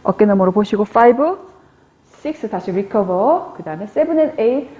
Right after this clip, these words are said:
하시면서 여섯 시 방향. 세븐 앤 에잇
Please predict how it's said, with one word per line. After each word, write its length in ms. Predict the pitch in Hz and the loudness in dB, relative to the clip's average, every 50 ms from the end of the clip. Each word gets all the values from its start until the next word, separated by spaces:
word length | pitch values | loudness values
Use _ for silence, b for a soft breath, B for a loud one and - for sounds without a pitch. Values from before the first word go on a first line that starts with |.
| B B - | B B -14
하시면서 460 | 294 285 - 302 269 233 226 247 240 185 | -14 -8 -4 -4 -4 -4 -4 -4 -4 -4
여섯 180 | 165 170 180 | -4 -6 -10
시 160 | 175 - - | -16 -18 -16
방향. 240 | 185 175 151 156 147 - - B B B B B B B B B B B B - - | -14 -14 -14 -14 -16 -18 -20 B B B B B B B B B B B B -20 -20
세븐 800 | - - - - 220 226 240 262 247 285 294 294 294 294 285 277 - - - | -20 -20 -4 0 0 2 2 0 0 0 0 0 -2 -2 -6 -8 -10 -6 -2
앤 480 | 220 226 226 240 262 269 277 269 - - - - - - - | -2 0 0 2 2 0 0 0 -4 -10 -16 -20 -10 -2 0
에잇 480 | 220 226 226 254 277 285 277 - - | 4 6 6 6 4 2 -2 -6 -14